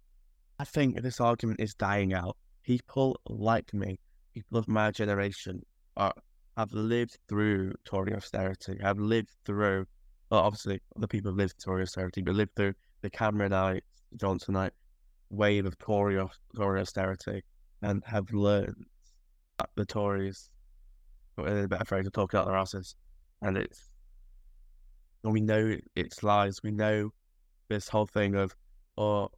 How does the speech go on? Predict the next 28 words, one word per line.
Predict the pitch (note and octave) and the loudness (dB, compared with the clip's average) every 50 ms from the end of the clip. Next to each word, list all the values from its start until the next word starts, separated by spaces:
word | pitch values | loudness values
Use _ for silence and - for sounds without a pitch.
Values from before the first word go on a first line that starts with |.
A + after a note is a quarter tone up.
| - - - - - - - - - - - - - - _ _ - - - - | -20 -20 -20 -20 -20 -20 -20 -20 -20 -20 -20 -20 -20 -20 _ _ -20 -18 -8 -4
we, | A2 A2 F2+ | -2 0 0
we, | D2 A2+ | 0 0
we, | - - A2+ G#2+ - - | 0 0 -2 -2 -2 -6
you | - A#2 A#2 | -2 -2 -2
know, | G2+ - - | -2 -2 -4
have | - A2+ G#2+ - | -8 -8 -8 -8
to | - - | -10 -6
cut | - A#2 - | -6 -4 0
benefits," | - G#2+ G#2+ G#2+ G2+ - G#2+ G2+ - - _ - _ - | 2 2 2 2 0 -2 -4 -4 -6 -6 _ -20 _ -12
which | - G#2+ - | -10 -4 -2
is, | G#2 G2+ G2 G2+ _ _ _ _ _ - - _ _ - - | 0 -2 -2 -4 _ _ _ _ _ -20 -20 _ _ -4 -2
uh, | G2 F#2+ F#2+ - _ - - | 0 0 -2 -4 _ -12 -8
for, | - A2 G2 F#2 - - | -4 -2 -2 -2 -4 -6
for | - A#2 | -6 -6
a | G#2 | -2
balanced | G#2 A2 G#2 G#2 G2+ G2 - - | 0 2 2 2 0 -2 -4 -6
budget | - G2+ F#2+ - G#2 - - | -6 -6 -6 -6 -6 -8 -8
and | - G2+ | -8 -10
stuff | - - - G#2 - - | -10 -6 -6 -6 -4 -2
like | G#2 F#2 - - | -4 -4 -4 -4
that. | - G2 F#2+ - _ _ - _ _ _ _ _ - _ _ _ _ _ _ _ _ - _ - - - - - _ - - _ - - | -4 -2 -4 -4 _ _ -20 _ _ _ _ _ -20 _ _ _ _ _ _ _ _ -20 _ -20 -20 -20 -20 -20 _ -20 -20 _ -6 -4
It's | F2+ - - - - - | -4 -4 -4 -8 -4 -2
not | A2 G#2+ G#2+ G#2 - _ _ - - - - - _ - - - _ - - _ - - | 0 2 2 2 0 _ _ -20 -20 -20 -20 -20 _ -20 -20 -20 _ -20 -20 _ -18 -8
true. | - A2 A2 A2 A2+ B2 C3 - | -2 0 2 2 2 0 -2 -2
It's | - G#2 A2+ - - - | -2 -2 -2 -4 -6 -4
not | A2 G#2+ G#2 G#2+ - - _ _ - | 0 0 0 0 -2 -4 _ _ -6
accurate. | - - - - - - B2+ B2 A#2 A#2+ - - _ _ _ _ _ _ - | -6 -6 -6 -8 -4 0 2 2 2 0 -2 -8 _ _ _ _ _ _ -4
And | G#2+ G#2+ G#2 G#2 G#2 | -2 0 0 0 -2